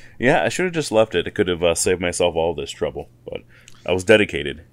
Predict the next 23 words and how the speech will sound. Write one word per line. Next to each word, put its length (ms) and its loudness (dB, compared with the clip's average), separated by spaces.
I 140 0
was, 240 -6
uh, 220 -4
<laughs> 1160 -20
very 300 4
dedicated 480 -2
to 80 -8
get 140 -4
it 80 -10
done 260 -4
'cause, 280 -14
you 160 -8
know, 80 -2
people 260 -8
think 200 -2
you 40 0
need 120 2
a 40 -2
four-wheel 440 -2
drive 340 -4
in 80 -12
this, 240 -10
uh, 240 -8